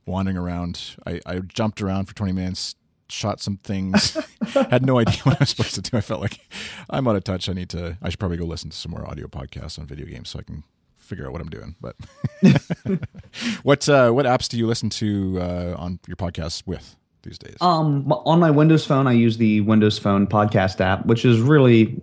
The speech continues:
Speaker 2: it, it's buggy in a lot of ways. Um, so I've recommissioned my old iPhone into a podcast machine,
Speaker 1: Nice.
Speaker 2: and I just use the iTunes on there. Of course, I can't download them on the go, but if I'm at home, I just let everything download on my Wi-Fi, and then I can take it with me.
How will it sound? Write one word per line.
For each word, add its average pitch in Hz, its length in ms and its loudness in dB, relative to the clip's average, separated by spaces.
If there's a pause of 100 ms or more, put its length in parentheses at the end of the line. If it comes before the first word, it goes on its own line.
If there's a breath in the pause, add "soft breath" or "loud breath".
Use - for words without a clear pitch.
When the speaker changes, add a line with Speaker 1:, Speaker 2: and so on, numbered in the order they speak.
Speaker 2:
it, 110 140 2
it's 113 200 2
buggy 110 380 4
in 123 80 6
a 120 80 4
lot 120 180 4
of 113 60 4
ways. 117 460 4 (340 loud breath)
Um, 107 340 6
so 156 520 6
I've 110 280 4
recommissioned 131 560 6
my 110 140 6
old 107 220 4
iPhone 101 580 4
into 98 380 2
a 90 160 0
podcast 107 580 0
machine, 87 420 -4 (380 loud breath)
Speaker 1:
Nice. 87 140 -8
Speaker 2:
and 107 80 4
I 104 80 4
just 104 180 0
use 107 380 4
the 110 320 2
iTunes 107 480 4
on 98 160 2
there. 92 180 0
Of 92 120 -4
course, 117 200 2
I 113 60 0
can't 104 260 2
download 101 240 2
them 98 160 2
on 90 160 0
the 90 80 -2
go, 131 300 4
but 104 100 2
if 101 100 0
I'm 101 140 2
at 95 60 0
home, 107 260 4
I 98 40 6
just - 140 -6
let 101 120 4
everything 101 340 2
download 98 320 2
on 95 80 2
my 92 120 4
Wi-Fi, 92 520 2
and 87 140 0
then 82 80 -2
I 82 80 -4
can 87 160 -6
take - 200 -6
it 76 80 -6
with 67 200 -6
me. - 200 -6